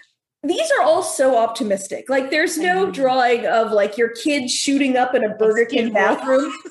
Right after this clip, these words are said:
Speaker 2: <laughs> 'Cause I was like, you know, if only this were around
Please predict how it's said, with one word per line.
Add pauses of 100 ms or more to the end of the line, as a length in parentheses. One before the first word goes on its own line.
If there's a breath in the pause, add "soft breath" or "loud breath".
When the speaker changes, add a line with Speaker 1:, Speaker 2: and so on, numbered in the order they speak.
(280)
Speaker 2:
<laughs>
'Cause
I
was
like, (360 soft breath)
you
know,
if
only
this
were
around